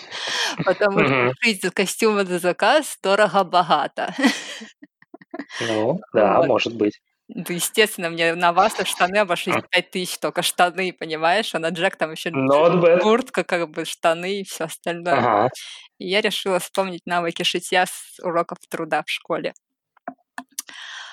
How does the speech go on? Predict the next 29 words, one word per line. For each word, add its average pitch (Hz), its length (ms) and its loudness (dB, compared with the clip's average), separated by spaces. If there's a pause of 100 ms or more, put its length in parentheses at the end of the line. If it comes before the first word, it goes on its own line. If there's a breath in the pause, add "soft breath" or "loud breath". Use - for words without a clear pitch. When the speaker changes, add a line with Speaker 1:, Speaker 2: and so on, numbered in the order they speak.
Speaker 1:
Сначала 202 480 4
я 180 40 0
там 175 160 -8
взяла 180 280 4
какие-то - 260 -8
обрезки 180 540 -2
ткани 208 440 2
ненужной, 185 800 -4 (180)
сшила 180 460 0
себе 160 300 -4
куртку, 208 460 -2
подумала, 175 500 -2
что, 190 200 -4
ну, 262 120 0
нормас 202 520 4
так - 240 -2
получилось 190 600 0
<laughs> - 0 -
вроде. 220 380 2 (1600 loud breath)
Вот, 185 320 2
и 180 80 0
уже 202 240 -2
пошло-поехало. 185 960 0
Потом 170 300 -4
я 160 80 -2
сшила 170 320 -2
ку-, - 340 -6
куртку - 380 -8
из 165 120 -6